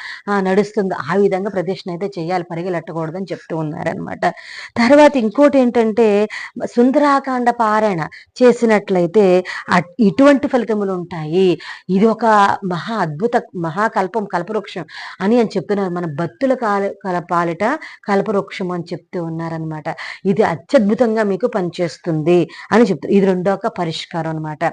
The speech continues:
సుందరాకాండ పారాయణ చేసినట్లయితే మీకు ఇటువంటి ఫలితములు ఉంటాయి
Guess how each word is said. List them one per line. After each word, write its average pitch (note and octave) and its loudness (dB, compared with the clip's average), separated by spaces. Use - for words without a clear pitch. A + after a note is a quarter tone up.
సుందరాకాండ G3 0
పారాయణ E3+ -4
చేసినట్లయితే E3+ -2
మీకు F#3+ 4
ఇటువంటి A3+ 4
ఫలితములు F3+ 0
ఉంటాయి D#3 0